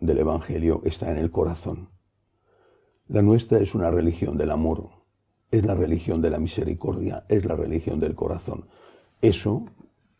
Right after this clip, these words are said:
naturalmente, tiene que llevarse a cabo con obras concretas. No puedes decirle,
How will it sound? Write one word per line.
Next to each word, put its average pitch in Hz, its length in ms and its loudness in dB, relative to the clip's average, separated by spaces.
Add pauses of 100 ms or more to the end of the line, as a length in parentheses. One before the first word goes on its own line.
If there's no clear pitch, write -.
(160)
naturalmente, 92 1040 2 (540)
tiene 92 260 4
que 85 120 -2
llevarse 85 360 2
a - 60 -6
cabo 113 260 4
con - 160 0
obras 90 280 2
concretas. - 640 0 (120)
No 98 200 2
puedes 98 280 4
decirle, 90 600 4